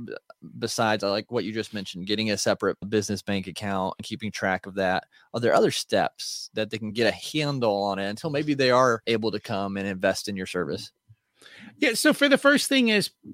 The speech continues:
Speaker 2: people say you have to spend money to make money.
Speaker 1: Mm-hmm.
Speaker 2: The only people say that are the people taking your money.
Speaker 1: <laughs>
Speaker 2: So l-,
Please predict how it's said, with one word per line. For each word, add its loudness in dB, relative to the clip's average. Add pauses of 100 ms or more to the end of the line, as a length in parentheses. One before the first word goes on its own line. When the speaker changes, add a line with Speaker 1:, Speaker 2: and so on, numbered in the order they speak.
(140)
Speaker 2:
people 2
say 4
you 6
have 4
to -14
spend 0
money 0
to -2
make -2
money. 0 (320)
Speaker 1:
Mm-hmm. -4
Speaker 2:
The 4
only 2
people -4
say 2
that 2
are -2
the -8
people -4
taking -4
your -4
money. -2 (160)
Speaker 1:
<laughs> 0 (380)
Speaker 2:
So 6
l-, -6